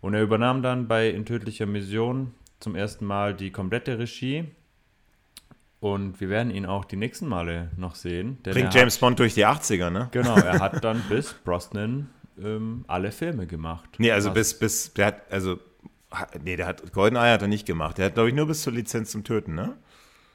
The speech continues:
Speaker 2: Neunundachtzig. Also hat genau die achtziger, alle
Speaker 1: Genau, also
Speaker 2: achtziger gemacht.
Speaker 1: d-, als dann der Wechsel zu Pierce Brosnan kam,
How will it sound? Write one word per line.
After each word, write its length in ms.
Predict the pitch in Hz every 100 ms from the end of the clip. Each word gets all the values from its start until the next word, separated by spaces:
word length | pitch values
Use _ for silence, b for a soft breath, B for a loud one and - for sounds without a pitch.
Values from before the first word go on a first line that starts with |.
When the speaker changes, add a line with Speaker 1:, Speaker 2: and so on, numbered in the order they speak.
| b _
Speaker 2:
Neunundachtzig. 640 | 104 110 101 104 - 82 85
Also 160 | 95
hat 120 | 107
genau 280 | 113 110 120
die 120 | 131
achtziger, 460 | 117 - 107 87 78
alle 100 | 104
Speaker 1:
Genau, 100 | 120
also 100 | -
Speaker 2:
achtziger 260 | 98 92 85
gemacht. 400 | 82 85 85 - -
Speaker 1:
d-, 40 | 110 _ - -
als 300 | 104 110 -
dann 200 | 113 110
der 140 | 107
Wechsel 320 | 110 120 135 120
zu 260 | - 101
Pierce 260 | 92 101 87
Brosnan 400 | - 98 - 127
kam, 440 | 127 107 123 120